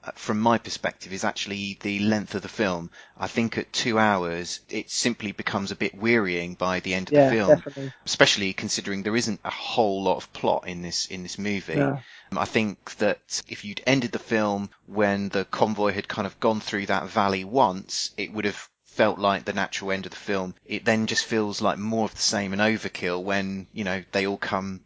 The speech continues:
Speaker 1: trucking back through again, and you just get more,
Speaker 2: Exactly.
Speaker 1: more of
Speaker 2: You
Speaker 1: the
Speaker 2: got,
Speaker 1: same.
Speaker 2: you got, got, like, a half an hour scene where they're just going from one car to another car to another car. And my girlfriend was saying, "Why are they jumping over so many cars?" And
Speaker 1: <laughs>
Speaker 2: to be honest,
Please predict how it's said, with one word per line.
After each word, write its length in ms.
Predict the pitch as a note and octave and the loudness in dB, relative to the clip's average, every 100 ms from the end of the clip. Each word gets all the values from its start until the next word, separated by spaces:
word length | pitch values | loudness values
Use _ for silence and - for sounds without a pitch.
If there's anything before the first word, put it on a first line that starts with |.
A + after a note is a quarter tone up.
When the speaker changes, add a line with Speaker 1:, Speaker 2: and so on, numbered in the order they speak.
| - | -6
Speaker 1:
trucking 520 | - G#2+ - G#2+ F#2+ | 0 0 0 -4 -2
back 320 | - G2+ - | 2 2 2
through 320 | - G#2 G2 | -8 -4 -4
again, 340 | F2+ G#2 F#2 F2+ | -2 0 0 -2
and 100 | F#2+ | -6
you 100 | F#2 | -6
just 220 | G#2 - | -6 0
get 200 | G2 - | 0 0
more, 300 | G2 F#2+ C#3+ | 0 10 10
Speaker 2:
Exactly. 340 | F#2+ C3+ C3+ C3+ - - | 8 0 -2 -4 -14 -2
Speaker 1:
more 160 | A2 | 0
of 80 | G#2 | 6
Speaker 2:
You 80 | D3+ | 12
Speaker 1:
the 20 | |
Speaker 2:
got, 80 | D3+ | 12
Speaker 1:
same. 160 | G2+ G2 | 10 8
Speaker 2:
you 80 | |
got, 160 | F#3+ - _ _ _ | 6 6 _ _ _
got, 120 | F#3 F3 | 10 10
like, 140 | E3+ | 10
a 40 | |
half 320 | D#3+ F#3+ F3 F3+ | 12 12 12 10
an 80 | |
hour 220 | E3+ D3+ C#3 | 8 8 6
scene 240 | E3+ C#3 | 2 2
where 80 | C3+ | 2
they're 100 | C#3 | 2
just 140 | C#3+ | 6
going 240 | D3 C#3 - _ | 6 6 0 _
from 160 | D#3+ D#3+ | 2 10
one 200 | E3+ D#3 | 10 10
car 300 | D3+ C#3 C3 | 10 12 10
to 120 | C#3+ | 4
another 260 | C#3 D3+ C3+ | 6 6 6
car 300 | C3+ C3 C3 | 4 4 4
to 120 | C#3 | 4
another 220 | C#3+ C#3 | 4 4
car. 300 | - C3 B2+ | 6 6 6
And 80 | C3 | 4
my 80 | D3 | 10
girlfriend 260 | F3 E3 | 12 12
was 80 | D3 | 8
saying, 200 | E3+ E3 - - - | 8 8 0 -18 0
"Why 160 | C#4 | 8
are 60 | G4 | 10
they 100 | G4+ | 8
jumping 400 | - E4+ D#4 C4+ | 6 4 4 8
over 220 | C4 B3 | 8 8
so 180 | A#3+ A3+ | 6 6
many 240 | A3+ A3 A3 | 6 4 6
cars?" 400 | A3 G3+ C3+ - D3 | 10 10 12 8 8
And 140 | D3 - - | 4 -2 -8
Speaker 1:
<laughs> 160 | - | -4
Speaker 2:
to 80 | F3+ | 8
be 140 | F#3+ | 12
honest, 300 | G#3+ F3 D3+ | 12 12 4